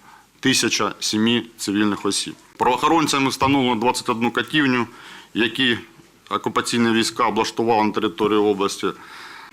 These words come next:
з яких на території Куп'янського району дев'ять таких катівень виявлено: Ізюмського — сім, Дергачівського — чотири та Чугуївського — одна катівня. Органами правопорядку нашого регіону встановлено сто дванадцять потерпілих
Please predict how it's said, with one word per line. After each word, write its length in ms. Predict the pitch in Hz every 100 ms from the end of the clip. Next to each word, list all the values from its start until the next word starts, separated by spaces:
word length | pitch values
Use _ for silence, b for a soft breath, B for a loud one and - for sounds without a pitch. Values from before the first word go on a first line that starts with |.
| -
з 100 | 98
яких 260 | 135 143 123
на 100 | 117
території 420 | 127 120 127 117
Куп'янського 640 | 143 123 107 - 101 98
району 380 | 101 98 92 76 - _ _ _ -
дев'ять 460 | 110 139 135 - 113 -
таких 320 | 117 123 113
катівень 420 | 120 117 110 110
виявлено: 540 | 104 107 98 98 95 90 B B
Ізюмського — 560 | 107 117 120 - 98 101
сім, 360 | - 143 131 -
Дергачівського — 720 | 90 98 110 - 113 117 98
чотири 460 | - 98 131 117 104
та 200 | - 98
Чугуївського — 680 | - 104 110 - 101 85 - B B B B B B B B -
одна 300 | 101 98 92
катівня. 520 | 87 82 82 76 - - - _ -
Органами 440 | 139 143 147 139
правопорядку 680 | 127 135 123 135 135 - 117
нашого 340 | 123 120 110
регіону 440 | 113 117 135 139 110
встановлено 440 | - 117 127 117
сто 160 | - 104
дванадцять 480 | 113 120 113 110
потерпілих 720 | 117 110 110 - 143 107 90